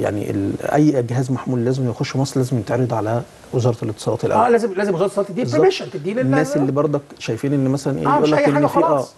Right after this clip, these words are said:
Speaker 1: آه، علاج ظهر مش عارفه زي
Speaker 2: اه، علاج
Speaker 1: علاجات
Speaker 2: اشتري، لا،
Speaker 1: كتير،
Speaker 2: ده في
Speaker 1: اه.
Speaker 2: حاجه اسمها وزاره الصحه، ولازم ياخد
Speaker 1: بالظبط.
Speaker 2: ده موافقه،
Speaker 1: لازم
Speaker 2: الاداره
Speaker 1: ياخد
Speaker 2: المركزيه،
Speaker 1: موافقه.
Speaker 2: صح كده؟
Speaker 1: والموافقه
Speaker 2: الاداره
Speaker 1: ديت،
Speaker 2: الدوله.
Speaker 1: اه، طبعًا في،
Speaker 2: آه.
Speaker 1: في، في حاجه اسمها مستخلص بيشتغل على الشحنه، ده، ده بي-، ما
Speaker 2: بياخد
Speaker 1: بيشتغلش
Speaker 2: له
Speaker 1: ببلاش،
Speaker 2: أجرة.
Speaker 1: بياخد فلوس.
Speaker 2: آه.
Speaker 1: ده وال-، و-، و-،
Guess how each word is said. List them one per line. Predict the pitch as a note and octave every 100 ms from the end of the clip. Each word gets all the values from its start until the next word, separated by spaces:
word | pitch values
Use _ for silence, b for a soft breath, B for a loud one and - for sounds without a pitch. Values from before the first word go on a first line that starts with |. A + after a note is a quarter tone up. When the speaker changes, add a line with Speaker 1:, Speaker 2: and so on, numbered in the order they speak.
| -
Speaker 1:
آه، | C3 -
علاج | C3+ D#3 D#3+
ظهر | D3 F3 E3+
مش | D#3 D#3
عارفه | D#3 D#3+ D#3+ D#3+ D#3 - - -
زي | C3
Speaker 2:
اه، |
علاج | C4+ A#3
Speaker 1:
علاجات | D4 G3
Speaker 2:
اشتري، | C#3 D#3+ C4+
لا، | -
Speaker 1:
كتير، | D#3
Speaker 2:
ده | C3+
في | C#3
Speaker 1:
اه. |
Speaker 2:
حاجه | C3 A#3
اسمها | - B3
وزاره | A#3 C#4+
الصحه، | F#4+ F#4 -
ولازم | F3 -
ياخد | -
Speaker 1:
بالظبط. | B2+ B2
Speaker 2:
ده |
موافقه، | A3+ D#4 C3+
Speaker 1:
لازم | D#3 C#3+
Speaker 2:
الاداره | C#3 C#3+
Speaker 1:
ياخد | B3
Speaker 2:
المركزيه، | A#3+ C#4+ -
Speaker 1:
موافقه. | -
Speaker 2:
صح | - -
كده؟ | B3
Speaker 1:
والموافقه | A#2 B2+ D3 -
Speaker 2:
الاداره | A#3
Speaker 1:
ديت، | D#3 D#3+
Speaker 2:
الدوله. | B3+
Speaker 1:
اه، | F3 -
طبعًا | D#3+ C3+
في، | A#2+ D3+
Speaker 2:
آه. | G#3+
Speaker 1:
في، | D3+
في | - D#3 D3+
حاجه | - C#3+
اسمها | D3+ C#3+
مستخلص | C#3 - C#3 C3+
بيشتغل | A#2 - C3 A#2+ A#2+
على | A2 G#2
الشحنه، | - C3+ - A#2+ A#2
ده، | A#2 A#2
ده | A#2+ A#2
بي-، | A#2 A2+
ما |
Speaker 2:
بياخد | E3 -
Speaker 1:
بيشتغلش | - G#3+
Speaker 2:
له | A3+
Speaker 1:
ببلاش، | - -
Speaker 2:
أجرة. | D4 - G3
Speaker 1:
بياخد | G3+ C3+
فلوس. | A#2+ E3 D#3 - - -
Speaker 2:
آه. | F3+
Speaker 1:
ده | A#2+
وال-، | B2+ B2+ B2+ B2+
و-، | B2+ B2+ B2+ B2+ A#2+
و-، | B2+ B2+ C3 C3 - -